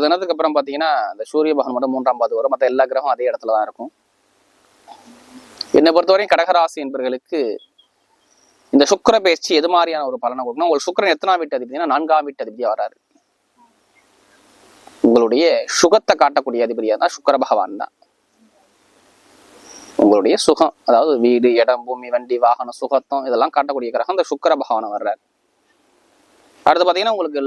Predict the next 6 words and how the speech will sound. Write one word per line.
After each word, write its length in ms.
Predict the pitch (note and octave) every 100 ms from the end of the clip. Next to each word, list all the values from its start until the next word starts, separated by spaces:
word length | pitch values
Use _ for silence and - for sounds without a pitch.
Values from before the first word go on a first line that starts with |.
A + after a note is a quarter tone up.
| C#3
லாபஸ்தானாதிபதி, 880 | E3 G#3+ A3+ - F#3+ F3+ C3+ A2+ - _ - - _ _ _ _ _ _ _ -
உங்களுக்கு 340 | G#2+ A2+ - D#3 A2+ C#3 -
லாபத்தை, 400 | A#2+ D3 D#3 - C#3
வருமானத்தை, 480 | B2+ C3+ C3+ B2 C3+ B2+
இன்கம் 320 | C3 - B2+ C3 C3+
எல்லாமே 240 | F3+ G3+